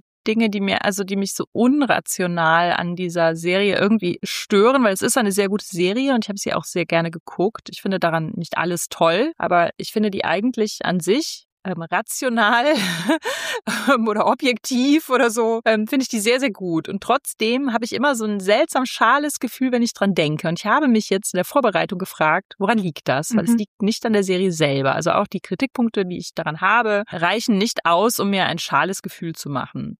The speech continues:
Speaker 1: Ich bin zu der Erkenntnis gekommen, dass das, glaub ich, daran liegt, dass es eine Disney-Serie ist, die rauskam, also ziemlich quasi genau dann, als Disney auch eh entschlossen hat, wir haben jetzt kein Rückgrat mehr und kriechen nur noch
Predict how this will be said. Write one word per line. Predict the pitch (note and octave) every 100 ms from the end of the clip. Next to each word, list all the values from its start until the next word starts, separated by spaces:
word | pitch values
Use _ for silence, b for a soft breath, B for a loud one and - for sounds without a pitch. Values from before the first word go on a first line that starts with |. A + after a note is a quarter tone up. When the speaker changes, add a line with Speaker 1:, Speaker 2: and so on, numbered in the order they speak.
| -
Speaker 1:
Ich | - -
bin | G#3+ A#3 A#3+ -
zu | - -
der | F#3 E3
Erkenntnis | F#3+ A#3+ D4+ B3 -
gekommen, | - - D#3+ F3 A3+ A3+
dass | E3+ F3 - -
das, | - G#3+
glaub | G#3+ G3+
ich, | -
daran | F#3 E3+
liegt, | F3 -
dass | A#3
es | -
eine | E3+ D#3+
Disney-Serie | D#3+ - A#3+ A3+ A#3 B3 A#3+
ist, | A#3+ C#4 - - _ -
die | G3
rauskam, | F3 D#3 E3 A3+ - A#3+ A3+ A#3+ C4 D4 _
also | F#3 F#3+ F3+ - -
ziemlich | - C4+ E4 C4 - _ _ _ -
quasi | G3+ G#3 A3+
genau | G#3 G#3+ G#3 C#4
dann, | G#3+ F#3+ C4+ D4+ A#3+
als | G3+ G#3 - _
Disney | A#3+ - B3
auch | - -
eh | A#3 C#4
entschlossen | G#3 - G3+ - G#3
hat, | G3
wir | G3
haben | G3
jetzt | G3+ G3 -
kein | - F#3
Rückgrat | F#3+ A3 G3 F#3+
mehr | G3 F3+
und | F3+
kriechen | - B3+ - D3
nur | D3
noch | D3 E3